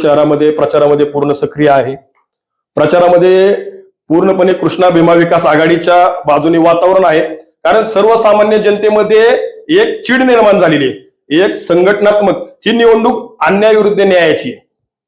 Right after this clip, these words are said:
एका चांगल्या होतकरू नेत्यावरती, संघटनाप्रिय नेत्यावरती स्वतःच्या स्वार्थासाठी जसा लोकप्रतिनिधी अन्याय करतो, या, याच्या विरोधात ही निवडणूक आहे.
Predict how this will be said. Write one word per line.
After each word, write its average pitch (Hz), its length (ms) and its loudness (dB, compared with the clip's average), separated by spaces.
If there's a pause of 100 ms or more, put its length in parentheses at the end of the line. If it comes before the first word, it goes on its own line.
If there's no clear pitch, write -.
(440)
एका 202 480 2 (100)
चांगल्या 196 360 2
होतकरू 196 440 0
नेत्यावरती, 180 960 0
संघटनाप्रिय 240 680 0
नेत्यावरती 202 920 -2
स्वतःच्या 247 500 0
स्वार्थासाठी 247 640 0 (760)
जसा 185 300 0
लोकप्रतिनिधी 214 640 2
अन्याय 214 340 2
करतो, 190 580 0 (140)
या, 202 260 2 (260)
याच्या 165 280 -2
विरोधात 202 400 0
ही 196 60 -2
निवडणूक 196 400 0
आहे. 135 340 -4